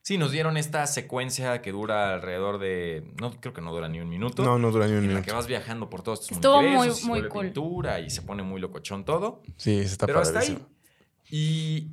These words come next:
Speaker 1: y yo sé que, pues, a lo mejor esta película en específico, tratándose de Doctor Strange, no tenía el gran presupuesto como para traer todos los cameos que se hubieran querido traer, ¿no?
Speaker 2: <laughs>
Speaker 1: Todas
Speaker 2: Sí.
Speaker 1: estas teorías que teníamos de que, ¿qué tal si sí sale Tom Cruise como Iron Man Superior?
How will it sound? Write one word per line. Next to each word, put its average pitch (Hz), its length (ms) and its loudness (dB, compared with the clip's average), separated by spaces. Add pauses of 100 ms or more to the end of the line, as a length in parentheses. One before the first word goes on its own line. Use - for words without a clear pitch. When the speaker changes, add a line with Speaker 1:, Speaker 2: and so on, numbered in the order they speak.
(100)
Speaker 1:
y 147 100 -4
yo 185 140 2
sé 175 240 0
que, 165 260 -2
pues, 131 140 -8
a 110 60 -6
lo 107 60 -6
mejor 113 420 -2
esta 127 260 -4
película 123 380 -4
en 113 80 -4
específico, 113 600 -8
tratándose 98 440 -8
de 95 40 -10
Doctor 98 240 -10
Strange, 110 400 -12
no 104 140 -10
tenía 107 240 -10
el 98 60 -8
gran 101 200 -4
presupuesto 95 600 -8
como 80 220 -12
para 82 180 -8
traer 92 320 -4
todos 104 160 0
los 95 160 -4
cameos 95 320 -8
que 87 100 -18
se 85 120 -10
hubieran 87 260 -8
querido 85 400 -10
traer, 151 400 -4
¿no? 123 160 -2
Speaker 2:
<laughs> - 560 6
Speaker 1:
Todas 107 140 4
Speaker 2:
Sí. - 20 2
Speaker 1:
estas 104 200 -6
teorías 98 280 -2
que 90 80 -10
teníamos 104 520 -6
de 85 40 -8
que, 180 80 -2 (380)
¿qué 98 80 -10
tal 98 160 -6
si 87 100 -6
sí 87 140 -6
sale 87 460 -2
Tom 82 260 -10
Cruise 85 240 -10
como 80 280 -6
Iron 80 220 -6
Man 80 120 -8
Superior? 127 760 -4